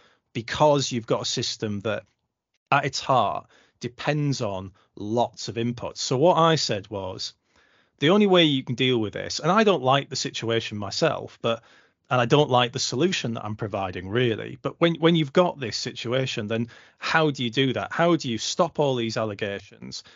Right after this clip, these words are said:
How do you, um, make everyone on a more playing field, or at least try to? You have to put every general player score in.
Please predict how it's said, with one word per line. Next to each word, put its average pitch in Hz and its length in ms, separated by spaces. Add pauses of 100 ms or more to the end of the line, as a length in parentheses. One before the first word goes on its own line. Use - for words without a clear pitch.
(120)
How 120 200
do 117 160
you, 104 560
um, 104 560
make 135 800
everyone 117 640 (460)
on 131 160
a 127 40
more 120 360
playing 110 400
field, 104 300
or 120 80
at 127 60
least 139 300
try 131 360
to? 107 360
You 135 100
have 147 160
to 135 60
put - 180
every 143 200
general 151 340
player 202 260
score 92 360
in. 98 140